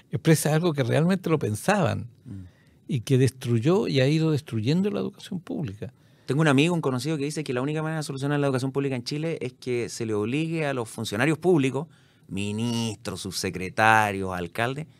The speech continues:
Speaker 2: a mandar a su hijo a la educación pública.
Speaker 1: Bueno, e-, ese es el cambio cultural que necesitamos, vale decir, cuando por conciencia los funcionarios públicos, los ministros, lo-, el presidente, tengan a sus hijos,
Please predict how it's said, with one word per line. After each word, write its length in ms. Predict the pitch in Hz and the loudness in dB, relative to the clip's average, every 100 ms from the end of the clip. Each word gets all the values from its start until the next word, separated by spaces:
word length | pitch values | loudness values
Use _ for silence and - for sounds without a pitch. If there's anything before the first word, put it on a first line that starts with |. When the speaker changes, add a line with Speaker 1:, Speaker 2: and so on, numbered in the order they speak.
| _ _ - | _ _ -12
Speaker 2:
a 100 | 92 | -6
mandar 300 | 98 117 143 | -2 0 0
a 60 | |
su 100 | 139 | -2
hijo 140 | 135 131 | -4 -4
a 20 | |
la 60 | |
educación 280 | 117 110 101 | -6 -6 -10
pública. 280 | - - - - - - - - | -10 -12 -14 -20 -20 -20 -12 6
Speaker 1:
Bueno, 280 | 208 190 - - - | 10 10 8 0 -8
e-, 140 | - - | -4 4
ese 220 | 190 233 | 6 8
es 60 | 185 | 8
el 60 | |
cambio 240 | 196 190 180 | 6 4 4
cultural 360 | 175 170 180 | 2 2 2
que 100 | 170 | 2
necesitamos, 720 | 175 143 143 156 196 104 95 - _ | 2 2 0 0 2 2 -2 -8 _
vale 240 | - 143 143 | 4 6 6
decir, 480 | 131 - 135 107 127 - - _ _ _ _ _ _ _ _ _ _ - _ _ _ _ _ _ - | 4 2 0 0 -2 -18 -20 _ _ _ _ _ _ _ _ _ _ -20 _ _ _ _ _ _ 2
cuando 260 | 160 143 127 | 6 6 6
por 140 | 127 | 2
conciencia 720 | - 123 - 214 165 110 127 | 2 2 6 6 6 2 -2
los 100 | 107 | -6
funcionarios 520 | - 120 - 127 143 135 | -6 -6 -4 0 0 0
públicos, 640 | - 160 117 104 101 151 - _ | -2 2 2 0 -4 -10 -12 _
los 120 | 123 | -2
ministros, 680 | 107 120 135 135 123 127 107 | 2 4 6 6 2 -2 -2
lo-, 160 | 107 113 | -2 -4
el 80 | 101 | -6
presidente, 640 | 104 98 120 123 123 104 | -8 -6 0 0 0 -2
tengan 300 | 127 143 127 | 0 0 0
a 40 | |
sus 300 | 113 - - | -4 -8 -2
hijos, 500 | 175 139 - 98 - | 0 0 -4 -8 -10